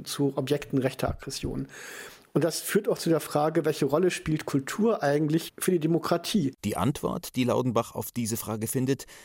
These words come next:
Speaker 2: Das Interesse der neuen Rechten an zeitgenössischer Musik, modernem Tanz oder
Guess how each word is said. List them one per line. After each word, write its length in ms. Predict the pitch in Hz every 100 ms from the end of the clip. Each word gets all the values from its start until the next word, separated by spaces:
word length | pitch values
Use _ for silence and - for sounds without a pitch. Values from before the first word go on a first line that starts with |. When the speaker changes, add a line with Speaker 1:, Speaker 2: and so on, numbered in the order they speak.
| - _
Speaker 2:
Das 240 | - 110 -
Interesse 480 | 120 104 127 - -
der 240 | 90 78
neuen 420 | 78 82 123 175
Rechten 400 | 85 117 - 147
an 220 | 76 76 -
zeitgenössischer 800 | - 98 131 92 92 - 98 98
Musik, 420 | 104 113 156 -
modernem 540 | 82 90 117 117 85
Tanz 380 | - 113 151 -
oder 340 | 78 71 71